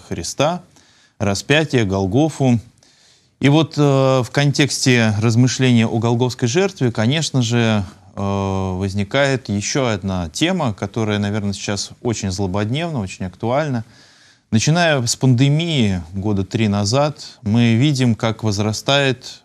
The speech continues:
э, в самом обществе тема агрессии, вообще сама по себе агрессия. Э, люди делятся на враждующие лагеря,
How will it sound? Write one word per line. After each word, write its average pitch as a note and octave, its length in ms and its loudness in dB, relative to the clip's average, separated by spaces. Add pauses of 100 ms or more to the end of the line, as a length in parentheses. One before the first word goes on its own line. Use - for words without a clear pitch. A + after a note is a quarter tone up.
(140)
э, - 20 -6
в G2+ 320 -2
самом A2+ 400 0
обществе G#2 960 -2 (100)
тема G2 340 -2
агрессии, G#2+ 1000 -2
вообще G2 280 -4
сама G2 260 -2
по - 60 -12
себе E2+ 260 -8
агрессия. G#2+ 720 -2 (560)
Э, F#2 640 -2
люди G#2 300 0
делятся G2+ 420 0
на G2+ 120 2
враждующие G#2 680 -2
лагеря, G#2+ 640 0